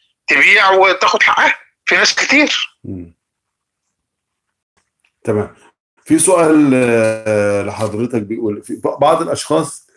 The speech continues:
Speaker 2: بيتهموا الناس بالتلميح، اتهامات
Speaker 1: آه.
Speaker 2: بالتلميح. يعني، أنا أطلع ما أقولش المستشار أسواني، ولكن أقول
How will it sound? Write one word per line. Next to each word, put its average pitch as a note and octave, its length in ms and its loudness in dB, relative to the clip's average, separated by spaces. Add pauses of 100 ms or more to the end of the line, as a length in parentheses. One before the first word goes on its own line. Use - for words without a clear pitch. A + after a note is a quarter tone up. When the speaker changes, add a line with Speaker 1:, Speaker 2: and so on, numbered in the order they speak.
(300)
Speaker 2:
بيتهموا B2+ 540 0
الناس C3 360 0
بالتلميح، A2 1160 -2 (920)
اتهامات A2 500 -2
Speaker 1:
آه. B2 180 2
Speaker 2:
بالتلميح. F#2+ 500 -4
يعني، F#2+ 200 -8
أنا A2+ 140 -4
أطلع G2+ 460 -4 (100)
ما - 80 -6
أقولش C3 260 -2
المستشار A2 420 -6
أسواني، C3 300 -8
ولكن G#2+ 260 -8
أقول C#3+ 380 -2